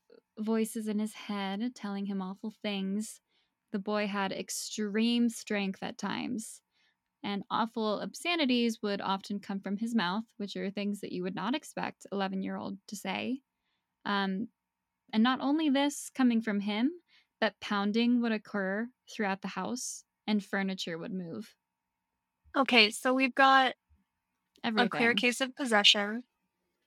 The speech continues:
Speaker 2: and
Speaker 1: Oh, yeah.
Speaker 2: poltergeist activity.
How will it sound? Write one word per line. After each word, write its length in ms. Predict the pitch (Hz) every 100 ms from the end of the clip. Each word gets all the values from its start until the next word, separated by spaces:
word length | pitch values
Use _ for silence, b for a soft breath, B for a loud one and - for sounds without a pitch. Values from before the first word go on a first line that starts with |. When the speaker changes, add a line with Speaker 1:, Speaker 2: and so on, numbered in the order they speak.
| -
Speaker 2:
and 460 | 233 226 220 214 208
Speaker 1:
Oh, 240 | 247 175 -
yeah. 240 | 190 180
Speaker 2:
poltergeist 580 | - 269 285 247 208 -
activity. 680 | 196 - 190 220 - 233